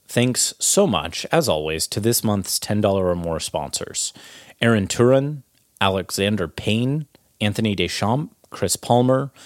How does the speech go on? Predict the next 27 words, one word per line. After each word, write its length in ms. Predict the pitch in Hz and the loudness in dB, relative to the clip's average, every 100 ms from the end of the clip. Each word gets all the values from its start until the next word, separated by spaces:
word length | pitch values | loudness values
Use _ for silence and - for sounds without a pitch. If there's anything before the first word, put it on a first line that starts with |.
| - - _ | -20 -20 _
Behnam 380 | 113 120 113 104 | 4 4 4 2
Esfabod, 680 | 101 - 123 127 139 147 143 _ _ | -2 2 4 6 6 4 -4 _ _
Dan 260 | - 92 87 | -2 -2 0
Abrams, 600 | 107 123 131 127 131 - - | 0 4 4 2 -2 -4 -6
Daniel 300 | - 101 92 | -2 0 0
Collin, 600 | 82 - 135 123 127 127 - - - - | -4 2 4 6 4 0 -6 -20 -20 0
David 280 | 127 135 110 | 2 2 2
W. 360 | 113 120 107 - | 2 4 2 0
Allen, 520 | 95 104 113 120 127 - | 0 0 0 -2 -6 -2
Matt 220 | 98 90 | 0 0
Rutter, 460 | 104 107 120 123 123 _ _ _ | 2 2 2 -2 -2 _ _ _
Nathan 320 | 110 101 95 | 0 0 0
Scully, 560 | - - 117 117 117 113 - - _ | -2 4 4 4 0 -4 -18 -20 _
Nick 180 | 104 - | -4 0
Stevens, 800 | - 123 123 131 123 120 - - _ _ | 0 2 2 2 0 -4 -8 -12 _ _
Peter 200 | 113 - | 0 0
Tillemans, 800 | - 139 147 131 127 123 - - - | 2 4 6 4 2 0 -2 -6 -4
Philip 320 | - 170 - | 4 4 4
Keller, 460 | - 110 113 107 104 - - - | 0 2 4 2 -2 -12 -18 0
Olaf 280 | 120 120 101 | 4 4 4
Leidinger, 640 | 98 123 135 131 123 127 - - _ - | 2 4 4 4 4 0 -10 -20 _ 0
Rafe 260 | 113 110 | 0 2
Levine, 580 | 101 92 117 123 120 - | -2 2 2 2 0 -4
and 140 | 98 90 | -6 0
Vesa 300 | 101 - 101 | 0 0 -2
Kyla 300 | 101 98 85 | 0 0 -2
Virta. 480 | 85 76 - - | -4 -4 -8 -10